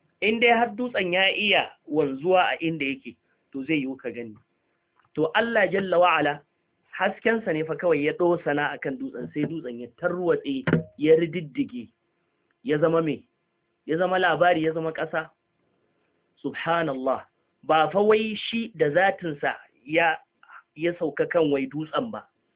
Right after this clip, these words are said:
A'a, haskensa ne ya yaye hijabi, hasken ya ɗosan dutsen sai ya tarwatse.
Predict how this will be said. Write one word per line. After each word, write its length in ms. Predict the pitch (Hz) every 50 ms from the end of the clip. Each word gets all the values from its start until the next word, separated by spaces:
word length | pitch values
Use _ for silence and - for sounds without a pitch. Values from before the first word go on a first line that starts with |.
| _ _ _ _ _ -
A'a, 360 | 160 190 196 - - 143 117 - - - -
haskensa 540 | 175 175 - - - 202 202 202 202 165 147
ne 260 | 147 156 151 147 151 _ _ _ _ _ _ _ -
ya 180 | 131 143 165
yaye 420 | 175 175 - 190 196 202 185 175 156 - -
hijabi, 460 | 147 143 156 175 180 180 160 160 156
hasken 440 | 147 - 165 - _ - 165 147 151
ya 80 | 160
ɗosan 400 | 160 156 143 - - 127 135 135
dutsen 300 | 139 151 147 - 123 120 -
sai 100 | 131 131
ya 80 | 127
tarwatse. 380 | 131 143 135 135 127 92 -